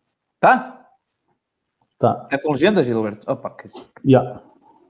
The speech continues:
Speaker 1: Tenho que lá ir tirar isso outra vez. Daqui a um bocado tenho o Miguel a dizer que está com legendas. <coughs> Daqui a um bocado vou tirar enquanto estiver a dar o vídeo e ver se consigo fazer isso rapidamente.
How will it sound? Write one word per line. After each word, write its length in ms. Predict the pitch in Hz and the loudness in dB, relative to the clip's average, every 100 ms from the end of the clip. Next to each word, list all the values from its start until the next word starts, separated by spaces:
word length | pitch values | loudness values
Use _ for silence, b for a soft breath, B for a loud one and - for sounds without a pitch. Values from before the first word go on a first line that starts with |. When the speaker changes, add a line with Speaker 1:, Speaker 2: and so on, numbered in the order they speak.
| _ _ | _ _
Speaker 1:
Tenho 140 | 117 | -12
que 80 | 117 | -4
lá 60 | 113 | -4
ir 20 | |
tirar 220 | 113 110 107 | -4 -6 -6
isso 160 | - | -10
outra 160 | 104 107 | -12 -10
vez. 140 | 104 | -10
Daqui 1900 | - _ _ _ _ _ - _ _ _ _ _ _ _ _ _ _ _ _ 123 | -12 _ _ _ _ _ -18 _ _ _ _ _ _ _ _ _ _ _ _ -6
a 20 | |
um 40 | |
bocado 180 | 117 117 | -2 0
tenho 260 | 123 123 120 | 0 2 2
o 140 | 117 | 2
Miguel 240 | 113 117 117 | 2 2 2
a 40 | |
dizer 160 | 110 113 | 0 -4
que 60 | |
está 140 | - 113 | -4 -4
com 140 | 117 | -4
legendas. 380 | 107 98 95 - | -6 -8 -10 -10
<coughs> 1300 | - - - - _ _ - - - - - - - | -8 -8 -12 -20 _ _ -20 -20 -20 -18 -18 -8 2
Daqui 540 | 180 170 131 110 - | 4 4 0 -4 -6
a 20 | |
um 40 | 113 | 0
bocado 140 | 113 | 0
vou 60 | 110 | 0
tirar 220 | 110 104 | -2 -2
enquanto 200 | 101 107 | -2 -6
estiver 260 | - 110 107 | -8 -10 -6
a 40 | |
dar 140 | 104 104 | -4 -4
o 40 | |
vídeo 160 | 107 107 | -6 -6
e 40 | |
ver 100 | 101 | -8
se 120 | - | -10
consigo 320 | - - 101 - | -16 -14 -14 -12
fazer 180 | 98 | -10
isso 240 | 92 - - | -10 -14 -12
rapidamente. 680 | 107 113 113 104 98 95 | -6 -4 -2 -4 -4 -6